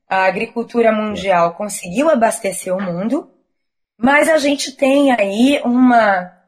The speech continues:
Speaker 1: um acerto de contas a fazer,
Speaker 2: Mas tudo
Speaker 1: que
Speaker 2: tem
Speaker 1: é, na
Speaker 2: acerto,
Speaker 1: verdade,
Speaker 2: tudo tem um
Speaker 1: é,
Speaker 2: propósito.
Speaker 1: abraçar outras soluções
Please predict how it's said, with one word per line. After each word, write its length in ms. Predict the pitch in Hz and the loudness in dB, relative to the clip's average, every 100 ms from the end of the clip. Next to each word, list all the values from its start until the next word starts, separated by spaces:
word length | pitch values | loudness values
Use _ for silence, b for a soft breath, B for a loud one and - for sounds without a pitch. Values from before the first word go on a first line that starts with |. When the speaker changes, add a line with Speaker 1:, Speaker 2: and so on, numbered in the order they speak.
| _ _ _ _ | _ _ _ _
Speaker 1:
um 80 | 233 | 0
acerto 440 | 277 277 233 - 240 | 0 2 0 2 -2
de 100 | 277 | 0
contas 540 | - 202 226 233 214 | -2 -4 -2 -2 0
a 100 | 220 | 0
fazer, 640 | 220 254 254 202 190 247 - _ _ _ _ _ | 2 2 4 2 0 -2 -10 _ _ _ _ _
Speaker 2:
Mas 160 | 185 156 | -20 -6
tudo 160 | - 202 | 0 2
Speaker 1:
que 80 | 320 | 4
Speaker 2:
tem 100 | 311 | 4
Speaker 1:
é, 240 | 220 220 | 6 6
na 160 | 262 254 | 4 4
Speaker 2:
acerto, 200 | 233 214 | 4 0
Speaker 1:
verdade, 580 | - 185 202 226 269 277 | 0 2 2 0 0 0
Speaker 2:
tudo 120 | 220 | 2
tem 100 | 226 | 2
um 20 | |
Speaker 1:
é, 160 | 226 214 190 | 4 4 2
Speaker 2:
propósito. 160 | 214 | 2
Speaker 1:
abraçar 800 | 226 226 220 - 196 220 269 294 - | 2 0 0 -2 0 0 0 -2 2
outras 400 | 262 294 277 269 | 2 2 0 0
soluções 800 | 247 214 208 - 202 247 254 | 0 -2 -4 0 2 2 -2